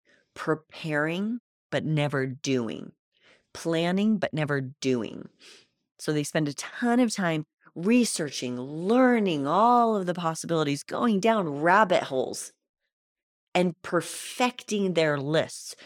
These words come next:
chatting with people, asking tons of questions. But when it comes down to the dailies and what they're actually doing on a day-to-day basis, they're really not doing much.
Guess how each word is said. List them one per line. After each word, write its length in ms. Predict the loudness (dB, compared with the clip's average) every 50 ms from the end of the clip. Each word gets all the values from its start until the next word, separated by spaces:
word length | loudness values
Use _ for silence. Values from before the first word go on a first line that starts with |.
| -20 _ _
chatting 600 | -4 -2 -2 -2 0 0 2 2 2 2 2 0
with 140 | 0 0 -2
people, 240 | -2 -4 -2 -2 0
asking 400 | 0 0 -2 -4 -4 -4 -2 -2
tons 240 | -2 0 -2 -2 -2
of 80 | -4 -2
questions. 560 | -2 -2 -4 -2 -4 -6 -6 -6 -6 -10 -12 _ _ -20 -20 -20 -20 -20 -20 -20 _ _ _
But 120 | 0 2 2
when 180 | 4 2 0
it 120 | 0 -2 -4
comes 440 | -10 -10 -6 -2 0 0 0 0 0
down 380 | -2 -2 -2 -2 -2 -4 -4
to 440 | -6 -4 -2 0 0 2 0 0 -4 -6 -16 _ _ _ _ _ _ _ _ _ _ _
the 160 | -8 -8 -8
dailies 640 | -6 -2 0 2 2 2 2 0 0 -2 -2 -4
and 140 | -6 -6 -6
what 120 | -6 -4 -6
they're 140 | -6 -6 -4 -4
actually 420 | -4 -4 -4 -6 -6 -4 -4 -4
doing 260 | -2 -2 -2 -2 -2 -4
on 160 | -6 -6 -6
a 60 | -8
day-to-day 600 | -10 -8 -6 -4 -2 -2 -2 -2 -2 0 -2 0
basis, 400 | 0 -2 -2 -2 -6 -8 -12 -10
they're 180 | -8 -8 -8 -8
really 360 | -6 -4 -4 -2 -2 -2 -4
not 220 | -6 -8 -10 -8
doing 240 | -8 -8 -8 -6 -6
much. 300 | -6 -6 -6 -8 -14 -14